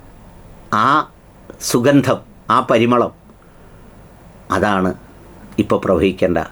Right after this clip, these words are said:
ഏറ്റവും പ്രധാനപ്പെട്ട സന്ദേശം. അവൻ എഴുതി പറ്റിക്കുന്നത്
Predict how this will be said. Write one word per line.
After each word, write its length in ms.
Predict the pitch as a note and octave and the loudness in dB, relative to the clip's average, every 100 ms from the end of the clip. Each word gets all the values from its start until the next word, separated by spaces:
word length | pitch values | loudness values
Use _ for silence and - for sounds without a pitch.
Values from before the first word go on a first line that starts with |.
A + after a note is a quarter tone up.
| - - - G2 | -16 -18 -2 -2
ഏറ്റവും 280 | - F#2 E2 | 2 0 0
പ്രധാനപ്പെട്ട 460 | D#2 F2+ F2 - - - | -4 -2 -4 -4 -8 -8
സന്ദേശം. 380 | E2 - - - - - - - - - - - - - C#3+ B2 A#2+ | -8 -10 -12 -16 -20 -20 -20 -20 -20 -20 -20 -16 -6 -4 -2 0 2
അവൻ 120 | A#2+ A#2 | 2 2
എഴുതി 200 | G#2+ A2+ | 0 0
പറ്റിക്കുന്നത് 540 | G2 F#2+ G2 G2 F#2 | -2 0 0 2 2